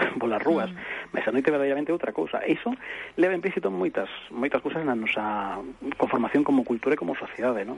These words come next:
Speaker 1: A fin de contas, eh, durante toda a historia, o CEO foi a nosa, a nosa guía, non? Para movernos polo tempo e polo espazo, non? Grazas ao CEO construímos calendarios e recoñecemos os ritmos da natureza,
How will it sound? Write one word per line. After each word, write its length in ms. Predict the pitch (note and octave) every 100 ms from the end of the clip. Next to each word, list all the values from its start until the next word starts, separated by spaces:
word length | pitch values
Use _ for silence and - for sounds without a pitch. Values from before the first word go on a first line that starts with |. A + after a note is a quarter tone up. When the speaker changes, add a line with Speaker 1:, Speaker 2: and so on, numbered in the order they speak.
| -
Speaker 1:
A 80 | -
fin 80 |
de 80 | C3
contas, 320 | D3 C#3 C#3+ - - - - - -
eh, 320 | C3 A#2+ A#2 -
durante 320 | C3 B2 B2
toda 240 | - D3 C#3
a 40 |
historia, 440 | C3 - D3+ C#3+ - -
o 80 | - -
CEO 240 | D#3+ E3
foi 160 | - C#3+
a 80 |
nosa, 560 | A2+ - A2 G#2 F#2+ F#2+ - -
a 80 | - A#2
nosa 240 | A2 A2+
guía, 240 | D3 F3 A#2+
non? 200 | D#3 E3
Para 160 | A#2
movernos 320 | A#2+ C#3 - -
polo 240 | A2 G2+
tempo 240 | - F#3
e 20 | A#3+
polo 80 | E3+
espazo, 400 | - F3+ - -
non? 240 | - F3+ F#3 - - - - -
Grazas 200 | - C#3+ D3
ao 120 | C#3
CEO 160 | E3 D#3+
construímos 560 | D3+ - D#3 D#3 C3+
calendarios 560 | - B2 A2+ D3+ F#3 C#3+
e 80 | B2+
recoñecemos 480 | B2 B2 D3 C#3+
os 80 | B2+
ritmos 240 | B2+ C3+ B2+
da 80 |
natureza, 480 | B2+ A#2+ C3+ E3 D3+